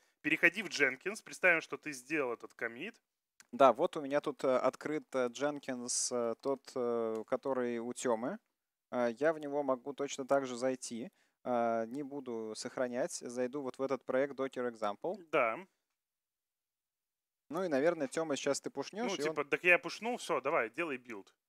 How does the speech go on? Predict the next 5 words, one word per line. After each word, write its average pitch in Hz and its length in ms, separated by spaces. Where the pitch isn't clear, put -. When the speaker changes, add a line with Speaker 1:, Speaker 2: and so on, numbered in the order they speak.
Speaker 2:
Давай 127 320
билд. 123 320
А, 127 220
билд. 113 360
Хорошо. 135 380